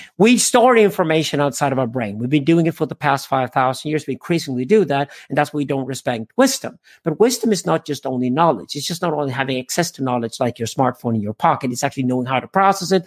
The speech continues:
and how to place it into a wider picture, and that's why the rediscover wisdom is going on at the moment, because we lost that. Now,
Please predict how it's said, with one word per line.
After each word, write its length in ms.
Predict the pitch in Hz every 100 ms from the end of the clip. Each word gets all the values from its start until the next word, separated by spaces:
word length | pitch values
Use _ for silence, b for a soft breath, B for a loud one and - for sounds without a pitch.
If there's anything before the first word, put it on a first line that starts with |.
| B B
and 80 | 143
how 60 |
to 120 | 131
place 300 | 127 160 143
it 120 | 151 131
into 220 | 120 123
a 40 |
wider 480 | 117 139 190 190 185
picture, 460 | 180 170 - 175 170 B B
and 80 |
that's 140 | 143 143
why 80 | 139
the 100 | 139
rediscover 520 | 139 127 - 131 120
wisdom 380 | 165 208 - 175
is 120 | -
going 220 | 165 160
on 80 | 156
at 40 |
the 60 | 156
moment, 300 | 139 139 139
because 260 | 127 127
we 80 | 120
lost 340 | 117 120 117 -
that. 120 | - _ B B
Now, 200 | - 175